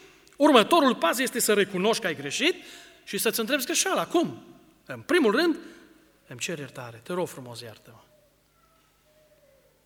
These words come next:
Nu doar o scuză ieftină, ci cu umilință,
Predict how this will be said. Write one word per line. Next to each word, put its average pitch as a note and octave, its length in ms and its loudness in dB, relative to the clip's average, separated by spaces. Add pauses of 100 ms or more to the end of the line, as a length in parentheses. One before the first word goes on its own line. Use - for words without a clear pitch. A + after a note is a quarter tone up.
(160)
Nu B3+ 140 -4
doar A3+ 160 2
o E3 60 -2
scuză D3 360 -6
ieftină, A#2 540 -14 (220)
ci - 160 -12
cu - 120 -12
umilință, C3+ 800 -8